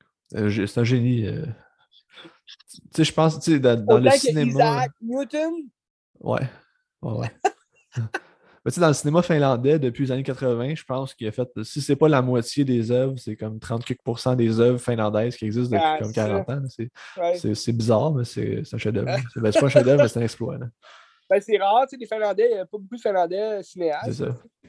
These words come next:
Speaker 1: C'est vrai. Il y en a, mais, euh, moi, je les connais pas, fait que
Speaker 2: Non, c'est ça. Ils, les Finlandais les connaissent, là, mais
Speaker 1: C'est ça. Ben, peut-être. En tout
Speaker 2: mais
Speaker 1: cas.
Speaker 2: c'est un peu comme les Québécois, tu sais. <laughs> On est plusieurs, là, Québécois, euh, cinéastes, mais,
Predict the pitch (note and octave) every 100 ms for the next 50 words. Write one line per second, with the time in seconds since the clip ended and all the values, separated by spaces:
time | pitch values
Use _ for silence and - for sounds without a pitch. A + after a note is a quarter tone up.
0 | _ _ _ - A2+ G#2 C#3 B2+ _ -
1 | A#2+ B2+ F#3 D#3+ A2 G#2+ G#2 G#2 G2+ A2+
2 | _ D3+ - _ - A#2 A2 A2+ G#2+ G2+
3 | A#2 C#3+ - - D3 G3+ F#3+ G3 F#3+ -
4 | G3+ F#3 F3+ F3 F3+ G3 A#3 G#3+ G3+ G#3+
5 | G3 E3+ E3 A#3+ - B3+ A#3+ E3+ _ _
6 | _ - A#2 - F#2 - A#2 - E3+ _
7 | _ - G2+ - F#3+ G#3 G#3+ C#4 A#3+ A#3+
8 | A3 - - C4 E4+ D4 G#4+ C4+ - _
9 | _ _ _ - G3+ G#3+ A#3+ B3 A3 A#3+
10 | E4 D4 C4+ C4 A3+ - C#4 C4 G3 G3+
11 | - G#3 G3+ G3 A#3 G#3+ _